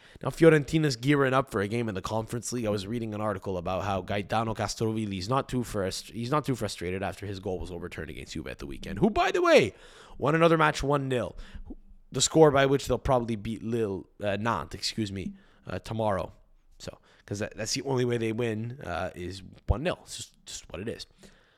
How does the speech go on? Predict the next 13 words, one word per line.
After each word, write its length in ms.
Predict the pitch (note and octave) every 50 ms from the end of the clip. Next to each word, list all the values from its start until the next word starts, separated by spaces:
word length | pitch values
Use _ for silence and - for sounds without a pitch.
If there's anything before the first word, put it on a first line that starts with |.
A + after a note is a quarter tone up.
| _ _ -
Um, 500 | - D2 D#2 D#2+ E2+ E2+ E2+ D#2+ C#2+ - _ _ _ _ _ _ _ _ _ _ _ _ _ _ _ _ _ _ _ _ _ _ _ _ _ _ _ _ _ _ _ _ _ _ _ _ _ _ _ _ _ _ _ _ _ _ _ -
I 100 | - -
was 100 | - -
talking 360 | - - - E3+ - - D#3 C3+
with, 180 | B2+ B2 -
I 40 | -
was 120 | B2 -
talking 280 | - C3+ C#3 C#3 - C#3+
with 80 | B2+ A2+
Adamo 460 | G2+ F#2+ G2+ A#2 A2+ B2 C3 B2+ A2+
Principe, 640 | - - - A#2+ A#2 A2+ A2 - - - - G#2+ G2+
who, 240 | G#2 G#2+ G#2 G#2 - -
who 200 | A2 G#2+ G#2